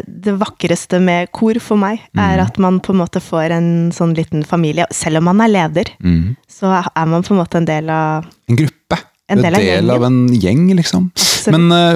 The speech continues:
Speaker 2: hvis det er noen som er interessert i å vite mer om hva er forskjellen på et demenskor, hvordan gjør man det, så har jo Musikkhøgskolen i samarbeid med oss som har vært med på produksjonen et kurs for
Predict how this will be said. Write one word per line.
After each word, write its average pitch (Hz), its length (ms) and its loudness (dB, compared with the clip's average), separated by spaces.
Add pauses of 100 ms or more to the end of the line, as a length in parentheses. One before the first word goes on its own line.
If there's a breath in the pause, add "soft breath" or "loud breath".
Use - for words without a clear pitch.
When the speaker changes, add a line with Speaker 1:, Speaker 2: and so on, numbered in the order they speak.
Speaker 2:
hvis 139 280 0
det 156 100 0
er 117 240 0
noen 107 260 4
som 113 200 0
er 98 100 2
interessert 107 680 0 (120)
i 101 320 0
å 104 80 0
vite 107 400 0
mer 92 300 2 (180)
om 98 340 2 (200)
hva 90 360 -2
er 101 40 -4
forskjellen 85 440 -4
på - 80 -4
et 90 60 -6
demenskor, 92 560 -2
hvordan 95 480 -2
gjør 80 160 0
man 80 140 0
det, 87 120 0
så - 140 -2
har 82 220 -2
jo 82 100 0
Musikkhøgskolen 101 720 -2
i - 60 -2
samarbeid 85 520 -2
med 90 160 0
oss 90 140 -4
som 95 140 0
har 92 120 0
vært - 140 -8
med 92 100 -6
på 98 120 -6
produksjonen 92 580 0
et - 140 -6
kurs - 420 -2 (640 loud breath)
for - 360 0